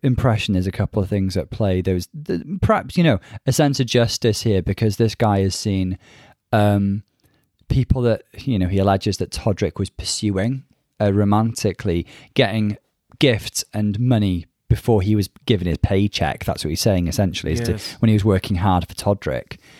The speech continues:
Speaker 1: The other thing I think is, um, this, this gentleman has his own platform. We were having a look at his,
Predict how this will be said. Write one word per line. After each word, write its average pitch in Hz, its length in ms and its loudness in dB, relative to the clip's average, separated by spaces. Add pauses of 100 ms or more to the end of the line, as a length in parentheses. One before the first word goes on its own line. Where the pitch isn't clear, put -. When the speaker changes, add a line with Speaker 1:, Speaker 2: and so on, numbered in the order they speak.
(280)
Speaker 1:
The 151 100 4
other 175 100 2
thing 180 200 0
I 160 100 4
think 123 320 0
is, 107 320 -2
um, 117 400 0
this, 160 240 0
this 220 200 -2
gentleman 208 380 0
has 190 200 0
his 156 120 0
own 147 360 2
platform. 180 720 0
We 170 80 2
were 151 60 6
having 147 240 4
a 110 80 0
look 127 260 0
at - 60 -4
his, 123 360 0